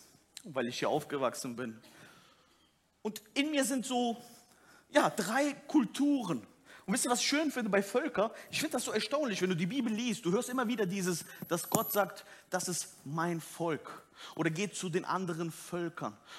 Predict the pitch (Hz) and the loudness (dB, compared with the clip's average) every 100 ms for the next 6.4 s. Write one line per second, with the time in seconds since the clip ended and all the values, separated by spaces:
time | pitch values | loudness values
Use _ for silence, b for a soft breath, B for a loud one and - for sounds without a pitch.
0 | B 170 185 175 226 226 202 202 190 190 | B 6 6 4 2 2 2 2 2 4
1 | 180 170 - - 180 - 240 220 175 147 | 4 2 -4 0 0 0 0 2 0 0
2 | B B 185 180 127 170 170 165 175 170 | B B 2 4 2 2 2 0 0 0
3 | 147 165 131 156 165 156 160 - 175 180 | 0 -4 -4 0 0 0 -2 2 2 2
4 | - 180 190 170 214 208 190 170 160 - | 0 2 2 4 2 2 2 2 0 -2
5 | 202 208 180 170 - 180 156 - - 240 | 0 2 4 2 0 2 0 0 -8 -4
6 | 214 120 - | -2 -4 -10